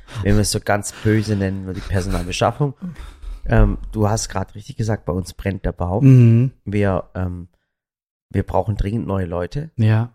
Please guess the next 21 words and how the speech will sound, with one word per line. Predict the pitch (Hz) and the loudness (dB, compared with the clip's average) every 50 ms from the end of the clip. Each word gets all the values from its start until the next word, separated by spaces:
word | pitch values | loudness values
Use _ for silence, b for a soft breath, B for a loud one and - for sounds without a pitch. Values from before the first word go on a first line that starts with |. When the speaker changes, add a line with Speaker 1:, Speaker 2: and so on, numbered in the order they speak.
| _ _ | _ _
Speaker 1:
Und, | _ - 113 107 107 104 98 - | _ -4 -4 -2 -4 -4 -4 -2
äh, | 90 98 95 92 - - - | -2 -2 -2 -4 -6 -6 -6
es | - - - | -6 -6 -4
ist | 139 - - - | -6 -8 -8 -10
nicht | 110 - - - | -12 -12 -10 -6
einfach, | - 92 98 101 - - 151 156 - - | -4 -4 -4 -4 -6 -8 -8 -8 -8 -6
momentan | - 139 131 139 143 135 - 135 131 131 139 143 - _ _ _ _ _ _ _ _ _ _ _ _ _ _ _ | -4 -4 -2 -2 -4 -4 -2 -2 -2 -2 -4 -8 -12 _ _ _ _ _ _ _ _ _ _ _ _ _ _ _
Leute | - 101 101 101 107 110 | 0 2 2 2 0 -4
zu | - - | -8 -12
finden. | 107 - - 92 - _ _ - - | -12 -12 -12 -12 -12 _ _ -20 -12
Ist | - - - | -8 -8 -8
das | - - - | -6 -8 -8
richtig? | 110 - - 165 160 - _ - - | -10 -8 -8 -10 -12 -12 _ 0 4
Speaker 2:
Das | - 127 123 - | 4 4 4 4
ist | - - 175 170 - - - - - _ _ _ | 4 4 4 4 4 0 -4 -8 -12 _ _ _
tatsächlich | - - 139 131 - - 143 143 - 180 170 - - | 2 4 4 4 4 2 0 2 2 -2 -4 -4 0
so | - 160 165 165 160 | 2 4 4 4 4
und | - 143 131 135 135 - - - - _ _ 135 147 160 | 2 4 4 4 2 2 -4 -14 -20 _ _ -6 -6 -4
hängt | 151 - - 147 165 160 - - | -2 4 6 6 6 6 6 4
natürlich | 147 131 - - 156 151 156 147 - - | 4 4 4 4 4 6 6 4 2 0
auch, | 135 135 135 131 - - | 2 2 2 0 -2 -8